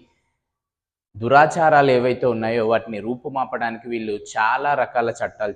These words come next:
చేయటం జరిగింది. దాంట్లో ముఖ్యమైన చట్టం వచ్చేసి సతీ సహగమన నిషేధ చట్టం, సతీ అబాలిష్డ్ యాక్ట్ అని పిలుస్తాం దీన్ని.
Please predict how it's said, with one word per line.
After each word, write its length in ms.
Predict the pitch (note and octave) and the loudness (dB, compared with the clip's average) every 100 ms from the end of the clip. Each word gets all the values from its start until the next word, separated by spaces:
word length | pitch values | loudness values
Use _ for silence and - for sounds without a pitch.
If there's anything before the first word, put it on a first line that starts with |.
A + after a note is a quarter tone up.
| G2 | -10
చేయటం 280 | F2+ G2+ | -12 -14
జరిగింది. 480 | F#2+ F#2 F#2 F#2 A#2+ D#3+ - _ _ | -16 -14 -16 -12 -12 -12 -18 _ _
దాంట్లో 480 | A2 C3+ D#3 E3 C3 A#2+ D#3 - - A#2 | -2 -2 -2 0 2 2 -2 -10 -20 -12
ముఖ్యమైన 480 | C3 - E3+ E3+ E3 | -12 -6 -4 -4 -4
చట్టం 360 | D#3 B2+ C#3+ | -2 -2 -2
వచ్చేసి 520 | C3 A#2 A#2+ A2+ A#2+ A#2+ E3+ - _ _ _ _ | -6 -6 -8 -6 -6 -6 -6 -12 _ _ _ _
సతీ 420 | - - D#3+ F3 F3+ | -12 -2 -2 0 -2
సహగమన 580 | F3+ C3+ C#3+ C#3 C#3 C#3+ | 2 0 2 2 2 -2
నిషేధ 420 | C3 - B2+ A#2+ | -4 -2 -2 -2
చట్టం, 440 | B2 G#2+ - G2+ F2 _ _ _ _ _ _ | -2 -4 -6 -10 -10 _ _ _ _ _ _
సతీ 440 | - B2+ - E3 F#3 - - - _ _ _ | -2 -2 0 0 0 -2 -14 -20 _ _ _
అబాలిష్డ్ 640 | A2+ A#2+ D3 D3 - C#3+ - | 0 4 4 4 -2 -6 -2
యాక్ట్ 280 | A#2+ - A#2+ | -4 -2 -6
అని 120 | A#2 | -6
పిలుస్తాం 480 | A2 A2 - A2 G2+ | -6 -8 -10 -12 -10
దీన్ని. 320 | G2+ A#2 B2 | -8 -8 -6